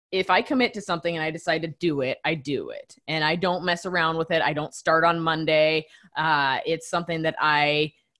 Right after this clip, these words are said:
get passionate about. And then I start diving into it, and I wanna learn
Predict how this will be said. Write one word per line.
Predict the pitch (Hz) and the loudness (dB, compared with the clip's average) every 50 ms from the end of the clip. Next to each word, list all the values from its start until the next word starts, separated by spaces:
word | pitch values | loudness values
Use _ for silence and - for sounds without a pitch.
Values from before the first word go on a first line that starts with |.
| 170 175 | -8 0
get | 170 190 185 - | 2 2 2 2
passionate | 180 170 160 165 - _ _ _ _ - - - 170 165 | 2 2 2 2 0 _ _ _ _ -18 -10 -6 -4 -4
about. | 160 156 165 160 165 165 - - | 0 2 4 4 6 4 4 2
And | 185 185 | -2 -2
then | 180 202 214 | -2 0 2
I | 208 202 208 | 2 0 0
start | 208 - - 190 180 185 | -2 0 2 2 2 2
diving | 185 185 175 170 170 170 170 175 | 2 2 2 2 0 0 -4 -4
into | 180 175 - 185 | -4 -4 -2 -4
it, | 165 - - | -4 -4 -4
and | - 160 | -6 -4
I | 160 170 | -4 -2
wanna | 180 190 196 190 185 | -2 -2 -4 -4 -4
learn | 180 165 165 165 160 160 160 160 | -6 -6 -6 -4 -2 -2 -2 -4